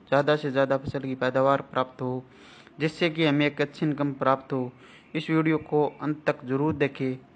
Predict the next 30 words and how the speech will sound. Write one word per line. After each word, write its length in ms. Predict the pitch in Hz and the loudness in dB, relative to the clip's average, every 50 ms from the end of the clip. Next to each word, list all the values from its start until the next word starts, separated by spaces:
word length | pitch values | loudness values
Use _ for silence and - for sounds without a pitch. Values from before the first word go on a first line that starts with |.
| - - - - _ _ _ - | -20 -20 -20 -20 _ _ _ 2
ताकि 300 | - 143 139 143 - 151 | 2 2 2 2 2 4
आपको 220 | 147 139 143 - 135 | 4 4 4 0 -8
खेती 320 | - - 156 - - 147 | -6 -6 -8 -6 -6 -10
से 140 | 139 - 143 | -6 -4 -2
जुड़ी 240 | 131 131 135 139 139 | -2 0 0 0 0
सभी 380 | 127 135 - - - 127 131 143 | -2 -4 -10 -8 -6 -4 -4 -2
जानकारी 400 | 131 139 135 131 131 135 127 131 | 0 0 -2 0 0 -2 -2 -2
प्राप्त 400 | 131 - - 120 117 - - - | -4 -2 -2 -2 -2 -2 -4 -10
हो। 160 | 117 104 95 104 _ _ - - - - - - - - - | -10 -10 -10 -10 _ _ -20 -20 -20 -20 -20 -20 -18 -8 -4
अगर 180 | 135 131 135 | 0 2 4
आप 180 | 135 135 135 - - | 4 4 2 0 -2
चैनल 260 | 139 139 147 147 143 | 0 0 2 0 -2
पर 160 | 139 143 139 | -2 -2 0
नए 220 | 135 131 131 135 139 | 0 2 0 0 0
हो 200 | 147 147 143 147 147 147 156 - - | 0 0 -2 -2 -4 -4 -10 -12 -8
तो 120 | 139 135 - | -6 -6 -6
इस 180 | 143 139 - 147 | -6 -6 -6 -6
वीडियो 240 | 143 143 143 139 135 | -4 -2 -2 -4 -4
को 220 | - 135 135 127 123 - - | -4 -4 -4 -4 -6 -8 -4
ज़्यादा 280 | - 127 135 131 139 139 | -2 0 2 2 2 0
से 140 | 139 143 | 0 -4
ज़्यादा 300 | 123 131 135 131 131 127 120 | -2 0 0 0 0 -2 -2
लाइक, 340 | 123 127 135 143 139 143 - | 0 0 0 0 -2 -6 -16
शेयर 460 | - - - 143 147 151 151 151 - - - _ - - - - - - - - - - - - | -18 -10 -4 -2 0 0 0 -2 -4 -16 -20 _ -20 -20 -20 -20 -20 -20 -20 -20 -20 -20 -20 -20
तथा 320 | - - - 170 143 139 135 135 | -20 -12 -4 0 2 2 2 0
चैनल 380 | 135 - - 147 151 151 143 | -2 0 0 2 2 2 0
को 140 | - 139 139 | 0 -2 -2
सब्सक्राइब 600 | 139 - - - - - - 151 143 143 135 123 | -2 -4 -18 -18 -14 -4 2 4 4 4 4 0
जरूर 320 | 123 135 135 143 143 143 - - _ _ _ _ _ _ _ _ _ _ _ _ _ _ _ - | -4 -4 -2 -2 -4 -8 -10 -20 _ _ _ _ _ _ _ _ _ _ _ _ _ _ _ -6
करें 300 | - 143 156 156 156 156 | 0 2 2 2 2 -2